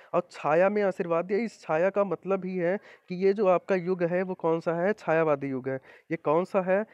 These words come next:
तो ये छाया से ही यहाँ पे रिलेटेड हो जाएगा छायावादी युग। फिर दोस्तों हम आगे देखते हैं, फिर ये आपका है प्रगतिवादी युग के कवि, प्रगतिवादी युग के कवि। तो इसमें ट्रिक क्या है कहती, इसमें कह रहा है राघव की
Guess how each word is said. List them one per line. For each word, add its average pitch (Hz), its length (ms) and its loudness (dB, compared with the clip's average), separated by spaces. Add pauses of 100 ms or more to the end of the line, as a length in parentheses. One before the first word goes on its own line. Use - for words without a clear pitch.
(160)
तो 170 80 -2
ये 185 180 2
छाया 160 340 0
से 180 160 -6
ही 190 160 -4
यहाँ 160 180 -2
पे 190 140 -6
रिलेटेड 160 400 -4
हो 156 100 -4
जाएगा 147 380 0 (340)
छायावादी 160 720 2
युग। 139 260 -4 (260)
फिर 202 100 0
दोस्तों 185 300 0
हम 185 80 -2
आगे 170 200 0
देखते 170 300 -6
हैं, 170 200 -8 (1200)
फिर 196 80 2
ये 202 100 4
आपका 190 280 4
है 214 60 0
प्रगतिवादी 175 640 0
युग 165 240 -6
के 160 100 -4
कवि, 151 220 -4 (800)
प्रगतिवादी 175 640 0 (220)
युग 151 180 -6 (100)
के - 100 2
कवि। 120 260 -2 (300)
तो 147 80 -4
इसमें 190 240 -2
ट्रिक 185 200 -6 (100)
क्या 175 160 4
है 165 120 0
कहती, 156 380 -4 (340)
इसमें 190 340 -2
कह 156 220 2
रहा 151 160 4
है 165 280 -2 (720)
राघव 165 480 2
की 202 420 -12